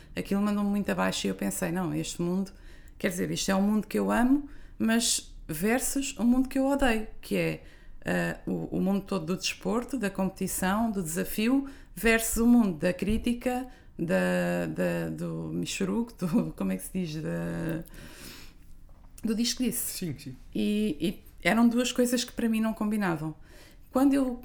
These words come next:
Speaker 1: inicio a, a fase do Master Coaching, eu começo a separar as águas e a perceber que é possível eu viver neste mundo sem, ah,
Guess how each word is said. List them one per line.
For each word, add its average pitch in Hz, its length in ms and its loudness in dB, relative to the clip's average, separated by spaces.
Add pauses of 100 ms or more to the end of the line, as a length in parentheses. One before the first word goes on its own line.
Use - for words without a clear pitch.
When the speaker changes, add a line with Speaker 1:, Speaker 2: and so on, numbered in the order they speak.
(140)
Speaker 1:
inicio 190 720 0
a, 156 1080 -4
a - 40 -10
fase 160 380 -4
do 160 60 -4
Master 165 360 -2
Coaching, 180 460 -4 (100)
eu 175 100 -2
começo 196 380 -2
a 190 40 0
separar 185 420 -4
as 190 160 -2
águas 151 480 -4 (280)
e 208 120 2
a 202 40 0
perceber 214 420 -2
que - 200 -4 (100)
é 233 80 2
possível 185 460 0
eu 175 80 0
viver 170 260 -2
neste 180 360 -2
mundo 214 280 2 (200)
sem, 226 560 0 (180)
ah, 208 380 0